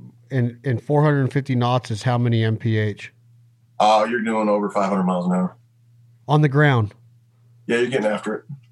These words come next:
Speaker 1: Good night. How awesome is that? So then you pull, when you say you pull up, the, the, the nose of the F eighteen is pointed straight up into the air?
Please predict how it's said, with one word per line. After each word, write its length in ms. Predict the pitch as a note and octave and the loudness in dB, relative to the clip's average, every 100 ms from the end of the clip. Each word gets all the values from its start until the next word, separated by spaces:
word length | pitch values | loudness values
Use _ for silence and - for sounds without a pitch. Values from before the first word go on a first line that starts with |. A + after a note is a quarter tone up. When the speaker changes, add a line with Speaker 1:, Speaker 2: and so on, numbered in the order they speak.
| _ _ _ _ _ _ _ - | _ _ _ _ _ _ _ -8
Speaker 1:
Good 420 | D#3+ F3 D#3+ C3 | 0 2 2 0
night. 320 | A#2 B2+ C3+ | 0 0 2
How 180 | B2+ B2+ | 2 2
awesome 340 | A#2+ A#2+ - A#2 | 2 0 0 -4
is 80 | A2 | -4
that? 120 | A#2+ | -2
So 160 | E3+ | 0
then 180 | D#3+ F3 | 4 4
you 120 | F3+ - | 2 0
pull, 260 | - F#3 | 0 2
when 120 | E3 | 2
you 120 | D3+ E3+ | 2 0
say 220 | G3 F3+ | 2 2
you 200 | E3 C#3+ | 2 -2
pull 320 | - E3 D3+ | -2 0 2
up, 320 | F3+ D#3+ - - - - - | 2 2 -2 -14 -20 -16 -2
the, 220 | C#3+ D3 | 2 2
the, 280 | C3+ C#3+ C3 | 2 0 0
the 180 | B2+ C#3 | 0 2
nose 460 | C3+ C#3+ D#3+ E3+ | 4 4 4 2
of 120 | D#3+ D3 | 0 0
the 120 | D3 | 0
F 160 | D3+ E3 | 0 -2
eighteen 320 | D3 D#3+ D#3+ | -2 0 0
is 100 | - | -2
pointed 320 | D3+ D3+ B2+ | 0 0 0
straight 380 | - D3 D3 D3 | -4 -2 0 2
up 180 | D3 D#3 | 0 0
into 180 | D3 | -2
the 160 | C#3 C3+ | 0 0
air? 260 | C3+ D#3+ | 0 0